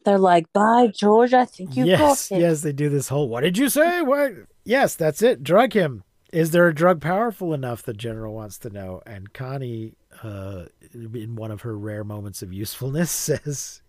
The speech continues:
Speaker 2: "Yes, but you'd need a
Speaker 1: <laughs>
Speaker 2: gallon, and you'd have to inject it into his bloodstream." Yeah,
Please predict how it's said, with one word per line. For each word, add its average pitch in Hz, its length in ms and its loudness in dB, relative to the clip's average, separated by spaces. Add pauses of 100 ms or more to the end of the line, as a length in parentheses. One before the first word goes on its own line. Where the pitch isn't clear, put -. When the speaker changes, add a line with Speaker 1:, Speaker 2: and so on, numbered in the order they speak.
Speaker 2:
"Yes, 160 500 -2 (640)
but 180 160 6
you'd 175 260 2
need 190 220 2
a 165 140 4
Speaker 1:
<laughs> 123 100 -6
Speaker 2:
gallon, 175 640 6 (600)
and 151 180 -4
you'd 175 100 0
have 185 280 2
to 185 100 0
inject 170 460 2
it 180 100 2
into 185 220 0
his 165 160 0
bloodstream." 170 720 -4
Yeah, 214 300 4